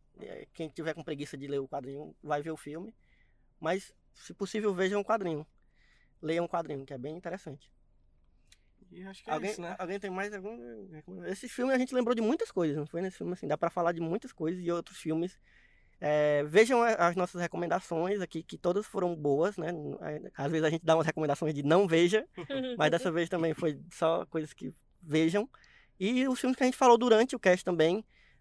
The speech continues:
Speaker 1: Taxi Driver, Laranja Mecânica, se puder ler também Laranja Mecânica, é bem pesado também, inclusive pra mim foi gatilho, o livro.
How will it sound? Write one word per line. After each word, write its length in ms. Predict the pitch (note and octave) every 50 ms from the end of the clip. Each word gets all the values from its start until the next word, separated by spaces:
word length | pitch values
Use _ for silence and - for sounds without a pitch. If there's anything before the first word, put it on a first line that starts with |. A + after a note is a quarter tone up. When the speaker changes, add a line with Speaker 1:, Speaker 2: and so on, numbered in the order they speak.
| _ _ _
Speaker 1:
Taxi 240 | - E3 - - F3+
Driver, 680 | D3 C#3 C#3+ D#3 E3+ F3+ F3+ F3+ E3 D#3+ E3 D#3 D3+ D3+
Laranja 260 | D3 D3+ D3+ D3+ D#3
Mecânica, 560 | D3 D3 - - E3 E3 E3+ D#3+ - - D3
se 140 | - - -
puder 240 | - - - D3 D#3
ler 180 | D3 C#3+ D3+
também 220 | C#3+ D#3+ C#3+ C#3+ C#3+
Laranja 240 | C#3 C#3 C#3+ C#3+ D3+
Mecânica, 580 | C#3+ C#3 - D3+ C#3+ C#3+ - - C3+ C3 - -
é 160 | - C3 C3
bem 360 | A#2+ A2 C3+ D3 E3+ G3+ A3 - _ _ _ _ _ - _ _
pesado 320 | - E3 D#3+ E3 D3 D3 -
também, 220 | D#3 C#3+ C#3+ D3
inclusive 440 | E3 F3+ D#3+ E3+ E3 E3+ F3+ F3 - _ _ _ _ _ _ - -
pra 140 | - D#3+ D#3
mim 140 | D#3+ F#3+ C4
foi 320 | - F#3+ F3+ F3+ A3 - -
gatilho, 460 | E3+ E3 D#3 - - C#3+ C#3+ D#3 - -
o 80 | E3 D#3+
livro. 320 | D3+ C#3+ D3 E3 F3+ -